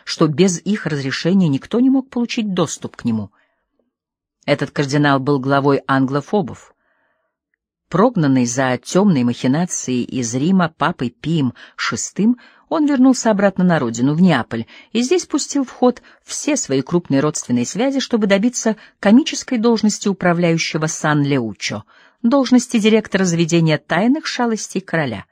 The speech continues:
С тех пор он стал одним из интимнейших друзей Фердинанда,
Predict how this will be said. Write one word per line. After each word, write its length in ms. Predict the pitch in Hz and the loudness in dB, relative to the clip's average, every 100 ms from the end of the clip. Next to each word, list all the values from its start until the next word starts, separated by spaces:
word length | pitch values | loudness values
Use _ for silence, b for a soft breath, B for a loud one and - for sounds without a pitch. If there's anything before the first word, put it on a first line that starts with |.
| _ _ _ _ _ _ _ _ | _ _ _ _ _ _ _ _
С 140 | - | -14
тех 180 | - 233 | -6 -6
пор 180 | - 262 | -4 -2
он 80 | 240 | -2
стал 220 | - 233 | -2 -4
одним 260 | 233 220 226 | 0 2 2
из 340 | 220 202 - | 0 -4 -4
интимнейших 1080 | - 220 214 - 247 214 151 120 - 127 - | 4 4 4 -2 0 2 2 -2 -4 -8 -10
друзей 460 | - 135 131 123 117 | -12 -8 -6 -6 -6
Фердинанда, 640 | - 123 127 123 120 110 | -6 -6 -2 0 -2 -6